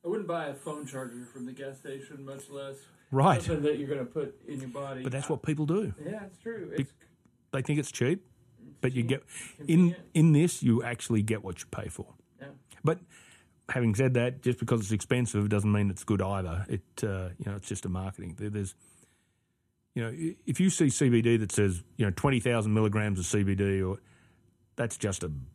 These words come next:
Speaker 2: lie, because that's almost impossible. I think that is impossible. I could ask our scientists, but that's just impossible. I mean, we do fifteen hundred milligrams, our strongest one. Uh, we could probably push that up to three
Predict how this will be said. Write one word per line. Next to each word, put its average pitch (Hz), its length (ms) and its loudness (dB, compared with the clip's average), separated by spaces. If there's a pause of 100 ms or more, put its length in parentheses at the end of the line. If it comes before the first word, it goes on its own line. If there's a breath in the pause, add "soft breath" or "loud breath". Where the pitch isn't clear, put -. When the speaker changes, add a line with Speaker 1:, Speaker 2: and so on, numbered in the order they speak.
(180)
Speaker 2:
lie, 87 420 -6 (400)
because 95 240 -4
that's 95 180 -6
almost 104 380 -2
impossible. 85 400 -6
I 98 60 -4
think 110 220 -4
that 87 140 -6
is 101 140 -2
impossible. 69 460 -12 (240)
I 87 60 -10
could 95 140 -8
ask 87 240 -10 (240)
our 92 80 -10
scientists, 98 440 -6
but 113 120 -6 (1040 loud breath)
that's 117 260 -4
just 107 240 -2
impossible. 87 440 -4
I 82 60 -4
mean, 87 240 -2
we 113 120 2
do 113 140 2
fifteen 98 360 -2
hundred 95 160 -2
milligrams, 101 480 0
our 87 100 -2 (220)
strongest 113 400 0
one. 127 220 0 (680 loud breath)
Uh, 95 300 0
we 107 80 2
could 95 140 2
probably 98 260 0
push 95 260 0
that 98 120 0
up 98 140 -4
to - 60 -20
three 113 520 0